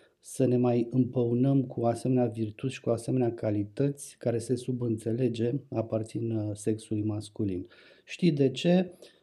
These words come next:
Pentru că pare o lipsă de tact față de sexul frumos, de sexul slab, să începi să te împăunezi, să te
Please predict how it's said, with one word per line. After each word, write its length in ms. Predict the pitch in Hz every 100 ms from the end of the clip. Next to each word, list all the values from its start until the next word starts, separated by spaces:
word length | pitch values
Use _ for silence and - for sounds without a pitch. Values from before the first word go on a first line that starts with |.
| _ _
Pentru 320 | 151 147 151
că 160 | 139 156
pare 240 | 156 170
o 40 | 160
lipsă 340 | 160 147 151
de 180 | 143 143
tact 560 | - 139 143 - - -
față 400 | 123 120 - 123
de 500 | 117 113 113 107 101
sexul 600 | - 120 117 - 117 110
frumos, 600 | 104 - 113 127 170 -
de 160 | - 113
sexul 460 | - 120 - 110
slab, 460 | 104 - 117 135 165 - -
să 200 | _ -
începi 320 | 143 143 165 -
să 140 | 160
te 160 | 151 143
împăunezi, 760 | 131 - 127 123 123 139 165
să 160 | - 131
te 420 | 123 123 123 123